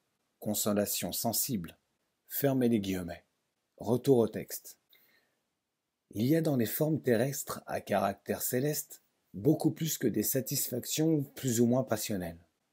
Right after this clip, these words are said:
Il y a en elles quelque chose des archétypes divins, qu'elles manifestent sous le rapport de la vérité,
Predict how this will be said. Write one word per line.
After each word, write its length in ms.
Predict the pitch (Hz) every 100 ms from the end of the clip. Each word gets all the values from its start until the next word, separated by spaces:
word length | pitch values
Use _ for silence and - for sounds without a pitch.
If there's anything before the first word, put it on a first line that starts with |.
| -
Il 160 | 90
y 100 | 87
a 80 | 85
en 140 | 95
elles 200 | 131 156
quelque 300 | 143 123 120
chose 280 | 123 160 151
des 300 | 104 95 104
archétypes 640 | 139 - 127 - - 131
divins, 400 | 104 113 104 92 - _ _
qu'elles 200 | - 90
manifestent 720 | 90 101 104 - 127 123 98
sous 240 | - -
le 100 | 101
rapport 440 | 95 98 - 123 127
de 100 | 101
la 160 | 90
vérité, 580 | 92 120 113 107 123 139